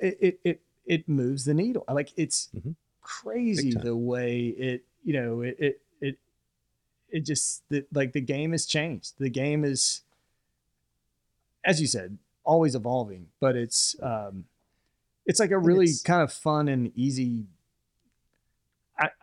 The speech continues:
Speaker 1: I feel like I'm a lot better, um, at eight o'clock at night after a couple pours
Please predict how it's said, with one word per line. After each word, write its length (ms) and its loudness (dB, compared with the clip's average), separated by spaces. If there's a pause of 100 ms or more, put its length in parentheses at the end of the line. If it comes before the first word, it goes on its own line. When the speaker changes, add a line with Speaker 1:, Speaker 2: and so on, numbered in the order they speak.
(200)
Speaker 1:
I 100 2
feel 220 6
like 140 2
I'm 320 4
a 60 2
lot 240 4
better, 480 0 (440)
um, 500 -2 (760)
at 160 2
eight 160 4
o'clock 340 2
at 60 -2
night 260 2
after 240 -2
a 60 0
couple 280 -2
pours 800 -4